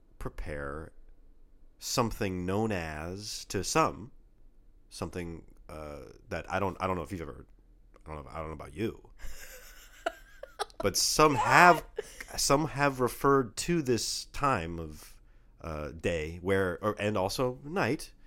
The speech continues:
Speaker 1: where you eat food.
Speaker 2: Yeah.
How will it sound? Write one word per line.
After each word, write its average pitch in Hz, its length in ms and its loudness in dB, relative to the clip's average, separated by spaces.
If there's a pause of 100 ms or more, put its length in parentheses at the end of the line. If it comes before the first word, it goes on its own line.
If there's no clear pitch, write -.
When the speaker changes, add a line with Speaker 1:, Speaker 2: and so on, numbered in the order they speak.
(760)
Speaker 1:
where 120 160 6
you 156 560 2 (400)
eat 175 180 -2
food. 196 280 -4 (280)
Speaker 2:
Yeah. 262 240 -2